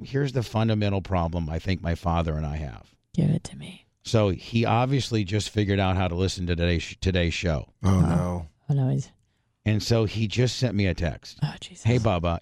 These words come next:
Speaker 1: it's not fair to run Reno, run down Reno over your bad experience at the Grand Sierra. Reno's a very nice community."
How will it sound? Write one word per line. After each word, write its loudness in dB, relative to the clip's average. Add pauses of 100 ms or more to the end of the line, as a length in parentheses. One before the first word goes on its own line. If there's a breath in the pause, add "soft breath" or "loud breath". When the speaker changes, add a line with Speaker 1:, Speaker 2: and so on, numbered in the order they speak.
Speaker 1:
it's -2
not 0
fair 0
to 0
run 2
Reno, 2
run 0
down 0
Reno 2
over 0
your 2
bad 2
experience -2
at -14
the -8
Grand 2
Sierra. 2 (400 soft breath)
Reno's 4
a 2
very 0
nice 0
community." -4